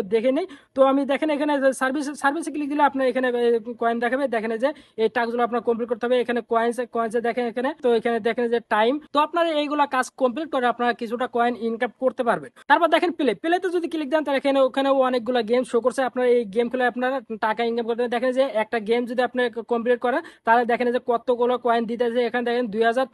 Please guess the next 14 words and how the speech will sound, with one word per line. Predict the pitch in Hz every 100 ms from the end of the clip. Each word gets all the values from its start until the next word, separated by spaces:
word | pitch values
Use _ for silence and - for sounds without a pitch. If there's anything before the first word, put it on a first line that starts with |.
| 247 240
তিনশো | 240 233 254 220
অষ্টআশি | - 226 254 240
কয়েন | 240 220
এখানে | 233 190
দিয়ে | 226 214
দিতেছে। | 185 160 147 - - -
তো | 247
আমি | 254 277 254 247
এগুলো | 254 240
সম্পর্কে | 262 262 262
আমি | 247
একটু | 247 226
পরে | 220 233
বলতেছি। | 240 240